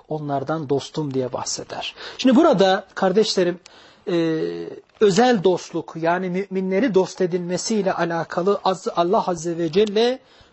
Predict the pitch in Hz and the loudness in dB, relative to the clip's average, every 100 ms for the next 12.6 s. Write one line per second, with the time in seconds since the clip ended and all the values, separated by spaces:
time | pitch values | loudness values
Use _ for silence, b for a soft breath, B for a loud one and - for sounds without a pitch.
0 | - 214 220 247 277 214 - 214 190 185 | -8 -8 -4 -2 0 -2 -4 -4 -2 -2
1 | 175 175 220 285 277 b b - 175 262 | -2 0 0 0 -2 b b -8 0 0
2 | - - 185 - 180 175 - 254 190 185 | 0 -4 -4 -4 -6 -6 -4 -2 -2 -2
3 | 185 202 - - 214 254 - 196 165 170 | 0 -2 -2 0 2 2 0 -2 0 -2
4 | - 165 - 196 - - - _ _ _ | -4 -6 -4 -4 -6 -8 -8 _ _ _
5 | _ _ _ _ _ - - - 220 226 | _ _ _ _ _ -10 -2 2 4 4
6 | 226 254 294 B B B - 302 262 - | 4 4 2 B B B 0 2 2 -2
7 | 247 220 - 208 180 180 196 b b - | -4 -4 -2 0 2 2 -2 b b -2
8 | 240 - - 190 185 - 185 175 175 185 | -2 -2 -6 -4 -4 -4 -4 -2 -2 -2
9 | 214 b b _ - 214 202 185 175 170 | -4 b b _ 0 2 2 0 -2 -2
10 | 175 214 247 b b - 165 175 - 247 | 2 2 2 b b -6 -4 -2 0 0
11 | 240 - 208 180 180 170 151 b b - | 0 -2 -6 -2 0 0 0 b b -14
12 | - - - - - | -8 -4 -2 -2 -6